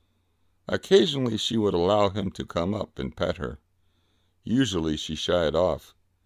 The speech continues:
Joe saw that the closeness of two winter comrades was wearing away. He wasn't surprised. It was spring, and she wanted her own.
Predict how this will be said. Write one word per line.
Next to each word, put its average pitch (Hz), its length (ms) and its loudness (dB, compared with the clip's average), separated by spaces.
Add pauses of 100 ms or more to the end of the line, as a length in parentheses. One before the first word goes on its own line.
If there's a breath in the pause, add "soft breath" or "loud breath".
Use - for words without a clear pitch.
(1300)
Joe 160 240 6
saw 160 440 4
that 143 160 -2
the 92 100 -6
closeness 139 640 -2
of 85 180 -6
two 139 320 -4
winter 123 340 -6
comrades 71 800 -4
was 67 200 -8
wearing 87 380 -4
away. 82 460 -2 (800)
He - 140 -4
wasn't 90 340 -2
surprised. 67 680 -6 (720)
It 107 100 0
was 104 180 2
spring, 90 600 -2
and 76 180 -8
she 87 140 -6
wanted 82 400 -4
her 73 160 -2
own. 82 400 -4